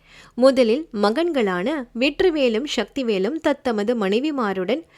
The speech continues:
ரமணப்பிரியன் தமிழினி பாதம் பணிந்து ஆசீர்வாதம் பெற்றனர். அதைத் தொடர்ந்து அவர்களின் பிள்ளைகள்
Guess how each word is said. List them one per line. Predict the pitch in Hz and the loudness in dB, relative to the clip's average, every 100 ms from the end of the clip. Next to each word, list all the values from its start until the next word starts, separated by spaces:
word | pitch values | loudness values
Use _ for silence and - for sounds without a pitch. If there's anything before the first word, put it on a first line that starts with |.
| - - | -12 0
ரமணப்பிரியன் | 247 339 392 381 247 220 233 277 | 4 4 2 2 2 2 0 -2
தமிழினி | 214 269 277 262 247 | -2 0 0 -2 -4
பாதம் | 185 208 294 254 | -2 -2 -2 -4
பணிந்து | 185 180 247 | -4 -2 -2
ஆசீர்வாதம் | 311 233 254 262 208 185 175 262 | 0 0 0 0 0 -2 -4 -4
பெற்றனர். | 240 - 190 185 180 _ - - - | -4 -4 -4 -6 -8 _ -20 -20 -4
அதைத் | 220 233 226 | 0 2 2
தொடர்ந்து | 214 185 196 220 196 294 - | 0 -2 -2 -2 -2 -2 2
அவர்களின் | 294 320 302 294 294 | 2 2 0 -4 0
பிள்ளைகள் | 240 233 240 247 | 2 4 2 2